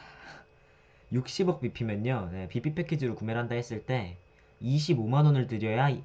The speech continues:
십억 비피가 나오니까, 그냥 뭐, 그냥 평균적으로 획-, 뜬다고 했을 때 백오십만 원을 질러야 되거든요. 말이 되냐고요, 이게. 백오십을 어떻게 질러요, 제가?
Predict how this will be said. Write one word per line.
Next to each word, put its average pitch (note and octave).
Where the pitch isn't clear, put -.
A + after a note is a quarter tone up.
십억 -
비피가 C#3+
나오니까, G2
그냥 A#2
뭐, G#2+
그냥 F2+
평균적으로 F3+
획-, -
뜬다고 D3+
했을 C#3
때 A#2
백오십만 C3
원을 C3
질러야 G2
되거든요. F2+
말이 -
되냐고요, D3+
이게. F#2+
백오십을 C3
어떻게 -
질러요, G#2+
제가? -